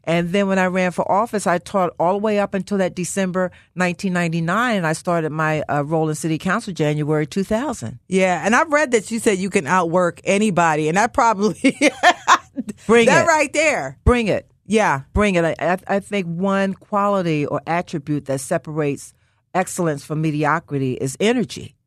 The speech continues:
Speaker 1: and enthusiasm about your work. And you have to be consistent.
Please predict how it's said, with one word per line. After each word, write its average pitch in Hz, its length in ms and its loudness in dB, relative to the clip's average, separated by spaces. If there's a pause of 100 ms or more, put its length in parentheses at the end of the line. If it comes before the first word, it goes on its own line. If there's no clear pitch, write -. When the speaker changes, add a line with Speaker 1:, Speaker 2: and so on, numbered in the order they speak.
Speaker 1:
and 156 140 0
enthusiasm 160 960 -2 (200)
about 147 340 -2
your 131 100 -2
work. 180 440 -4 (440)
And 151 340 0
you 175 80 0
have 175 220 0
to 165 100 -8
be 151 200 -2
consistent. - 840 -4